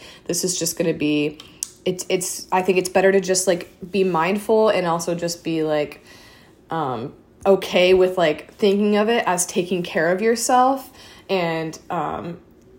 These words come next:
to set yourself up for success. Like, I was crying every day. I, and I couldn't stop, and I was just, like, irritable and just, like, super upset. Um, and this really allowed me to, like, make other adjustments in my life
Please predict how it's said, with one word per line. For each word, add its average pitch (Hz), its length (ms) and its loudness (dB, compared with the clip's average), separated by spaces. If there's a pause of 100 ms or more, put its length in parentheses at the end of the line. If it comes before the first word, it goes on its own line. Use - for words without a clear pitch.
(100)
to 202 120 -4
set 196 260 0
yourself 190 420 0
up - 260 -2
for 160 380 -2
success. - 800 -4
Like, 175 280 -2
I 208 140 8
was 262 160 2
crying 175 400 0
every 165 320 2
day. 147 580 -2
I, 160 480 2 (260)
and 190 100 2
I 190 60 4
couldn't 185 280 -2
stop, 165 500 2
and 160 160 -4
I 156 120 -2
was 160 180 -2
just, 170 260 -6
like, 156 240 -2
irritable 202 720 8
and 190 100 2
just, 180 180 -2
like, 175 120 -4
super 180 360 -2
upset. 170 560 -4 (340)
Um, 165 540 -2 (140)
and 165 420 -2
this 175 280 4
really 170 680 0
allowed 170 440 2
me 175 340 -2
to, 160 800 -2
like, 156 240 -4
make 175 320 -2
other 208 240 6
adjustments 208 640 2
in 196 180 -2
my 185 140 0
life 180 480 0